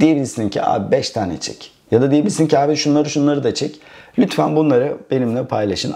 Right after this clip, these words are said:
Abi derken lafın gelişi söyledim. Benden büyükler de vardır. Şimdi arkadaşlar gelelim. Ön tarafta bunu elle çekiyorum. Ee, bir selfie portre kıyaslamasına.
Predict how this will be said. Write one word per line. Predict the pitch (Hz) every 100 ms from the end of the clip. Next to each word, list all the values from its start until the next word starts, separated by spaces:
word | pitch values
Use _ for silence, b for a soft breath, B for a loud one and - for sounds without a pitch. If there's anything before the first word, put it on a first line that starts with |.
| -
Abi | 92 113 117
derken | 117 104 107 - -
lafın | - 101 107
gelişi | 90 82 -
söyledim. | 87 92 87 101 113
Benden | 101 101 101
büyükler | 95 95 101 98 95
de |
vardır. | 90 85 85 - - B B
Şimdi | - - 185
arkadaşlar | 143 143 143 117 104
gelelim. | 98 127 147 127 147 143 -
Ön | 151
tarafta | 135 104 92 - 127
bunu | 135 151
elle | 123 123 117
çekiyorum. | - 92 - 98 135 139 - -
Ee, | 95 95 95
bir | 120 143 - - _ _ -
selfie | - 135 120 - 139
portre | 135 120 - 101 78 - _ _ _ - - -
kıyaslamasına. | - 110 92 - 92 90 - 123 160